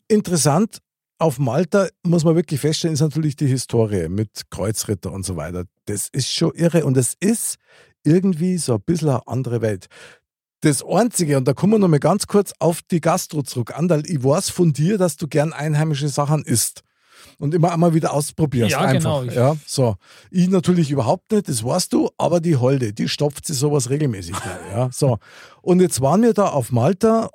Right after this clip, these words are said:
Speaker 1: und noch bevor wir einen Robert da kennengelernt haben, war's halt so, man hat sich einheimisches Essen eingebildet. Und
Speaker 2: Was
Speaker 1: wir,
Speaker 2: ist da jetzt so klassisch?
Speaker 1: wir haben nichts gefunden.
Speaker 2: Ich wollte gerade fragen, was ist da jetzt klassisch
Speaker 1: Ich, ich,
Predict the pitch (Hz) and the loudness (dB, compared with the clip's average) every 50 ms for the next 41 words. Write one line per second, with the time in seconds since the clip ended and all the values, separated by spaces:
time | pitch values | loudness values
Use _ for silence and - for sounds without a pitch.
0 | _ - 185 170 170 175 175 175 160 - - - 165 170 170 143 170 147 - 151 | _ -2 0 2 2 2 2 0 -2 -4 -8 -4 -2 0 0 2 0 0 2 2
1 | 170 185 175 151 139 127 170 208 240 196 156 139 - - - - 139 123 - - | 2 2 2 2 0 0 0 2 2 2 2 0 -2 -6 -6 -4 -2 -2 0 2
2 | 131 139 135 139 131 120 131 131 127 120 110 127 135 170 202 196 - - - - | 2 2 2 0 -2 -2 -2 -2 -2 0 0 0 0 0 -2 -4 -10 -16 -20 -20
3 | _ _ _ - 131 117 160 185 180 190 190 170 - - 156 160 175 208 - 156 | _ _ _ -4 0 0 2 2 2 2 2 2 0 0 0 2 2 0 0 0
4 | 135 113 139 131 - - 190 175 - - - 135 147 175 180 151 160 170 170 170 | 0 0 0 0 -2 -2 -4 -4 -6 -6 -8 -4 -2 -2 0 0 0 0 0 0
5 | 143 156 160 - - - 143 135 - - 156 123 123 113 110 107 - - 95 90 | -2 -2 -4 -6 -6 -6 -6 -6 -6 -6 -6 -6 -6 -6 -6 -6 -8 -10 -10 -10
6 | 87 98 - - - _ _ _ _ _ _ _ _ _ _ _ _ _ _ _ | -12 -14 -16 -20 -20 _ _ _ _ _ _ _ _ _ _ _ _ _ _ _
7 | _ _ _ _ - - - - 151 151 151 151 139 - - - _ _ _ _ | _ _ _ _ -20 -6 0 2 2 2 2 0 -2 -8 -14 -18 _ _ _ _
8 | _ _ _ _ - 139 - - 104 139 151 185 - 202 185 185 - - 165 - | _ _ _ _ -20 -20 -14 -4 0 2 2 2 2 0 0 -2 -4 -6 -6 -4
9 | 175 185 170 131 156 175 143 113 123 139 165 190 180 220 226 240 226 - _ _ | -4 -4 0 2 2 2 2 2 2 2 2 2 2 2 0 0 -2 -6 _ _
10 | - 156 156 208 214 - - - - - - _ _ - 208 202 - - - 277 | 0 2 2 2 2 0 -4 -10 -10 -10 -10 _ _ 0 0 0 0 0 -2 -2
11 | 311 302 - - 123 98 82 - _ - 170 120 127 131 - - - 151 135 - | -2 -4 -4 -4 -4 -4 -4 -8 _ -10 -6 -4 -6 -6 -6 -6 -10 -8 -6 -6
12 | 180 139 117 107 156 170 151 - 175 151 - - - - 123 139 - - 165 139 | -6 -6 -6 -6 -6 -8 -8 -8 -10 -10 -10 -10 -6 -4 -2 -2 -2 -4 -6 -6
13 | - 156 196 180 | -2 0 2 2